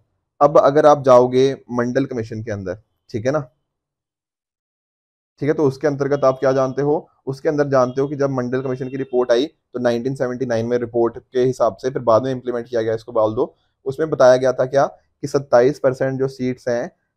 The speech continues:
वो सेंट्रल गवर्नमेंट इंस्टीट्यूशंस और पीएसयूएस के अंदर कहीं ना कहीं हम रिजर्व करना चाहिए, है कि नहीं, ओबीसीज के regarding, ठीक है। बाद में जब, बाद में इसको इम्प्लीमेंट किया गया nearly दस ग्यारह साल बाद, तो काफी यहाँ पे, अ,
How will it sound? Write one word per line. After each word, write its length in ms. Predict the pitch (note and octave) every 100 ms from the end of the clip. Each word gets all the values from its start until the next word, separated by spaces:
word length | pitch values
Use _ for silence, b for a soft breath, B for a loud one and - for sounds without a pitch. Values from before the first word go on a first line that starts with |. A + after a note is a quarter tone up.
| _
वो 200 | A#2 B2 C3+
सेंट्रल 360 | C3 A#2 C3
गवर्नमेंट 320 | B2+ B2 B2+
इंस्टीट्यूशंस 480 | B2+ B2 B2+ A#2+ B2
और 80 | B2
पीएसयूएस 480 | A#2+ A#2+ A#2 B2+ B2+
के 100 | A#2+
अंदर 120 | A#2+
कहीं 160 | B2 A#2
ना 80 | A#2
कहीं 140 | A#2+
हम 200 | B2+ C3+ E3+ _ _ -
रिजर्व 340 | A#2 A#2 C#3 C#3+
करना 320 | C#3 A2+ A2
चाहिए, 360 | G#2+ F2 F2 - _
है 80 | B2
कि 80 | E3
नहीं, 220 | D#3+ G#2
ओबीसीज 420 | F#2+ A2 A2 A2+
के 120 | A2 G2
regarding, 300 | F2+ E2+ E2 _ _ _ _ _ C3
ठीक 60 |
है। 60 | D3+
बाद 280 | B2+ B2 C3
में 80 | C3+
जब, 180 | C3+ C3 C3 G#2+ -
बाद 200 | A#2 A2
में 80 | A#2+
इसको 220 | A#2 - A2
इम्प्लीमेंट 400 | A2+ A#2+ A#2 A#2
किया 120 | A2
गया 180 | A2 A2
nearly 280 | A2 A#2 G#2+
दस 160 | G#2+
ग्यारह 180 | A2+ G#2
साल 200 | A2 G#2+
बाद, 220 | G#2 A#2 -
तो 60 | C#3+
काफी 300 | A2 A2 C3+
यहाँ 200 | A2+ G#2
पे, 80 |
अ, 80 | B2